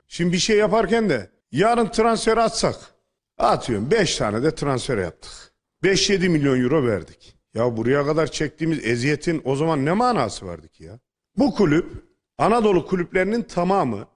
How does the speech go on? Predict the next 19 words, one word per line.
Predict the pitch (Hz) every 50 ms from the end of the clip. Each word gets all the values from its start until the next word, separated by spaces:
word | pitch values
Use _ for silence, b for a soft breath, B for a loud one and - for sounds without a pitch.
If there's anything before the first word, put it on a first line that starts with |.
| _ _ _ _ -
bir | 277 214
kere | - 156 120 101 104 110 135
biz | 202 202 156 143
nerede | 170 196 214 190 156 147
olduğumuzu | 131 120 107 117 107 101 90 92 92 95
bileceğiz. | 131 165 180 175 180 202 202 202 - - - - _ _ _ _ _
Bizim | 170 226 233 196 185 165 143 131 135 135 - - _ _ _
harcama | _ - 156 175 180 170 185 202 208 226
limitimizin | 233 214 190 196 202 202 190 - - 208 196 196 180 156 170 185 202 214 247 - _ _ _ _
maksimumu | 110 131 180 226 254 - - - - 208 202 185 180 180 175 165 143 135
neyse | 147 175 214 247 233 175 - - 180 180 202 196 - _
onun | 127 147 170 196 214
altında | 202 180 180 185 180 - 208 214 214 240
kalmak | 233 - - 185 175 180 196 220 240 -
suretiyle | - - - 185 180 190 180 185 - 214 208 180 143
bu | 131 -
kulüpleri | 165 156 139 - 147 147 143 139
yönetmezsek | 135 143 160 185 185 - - 233 220 - - 208 196 -
batarız. | 151 139 - 139 104 - - - - -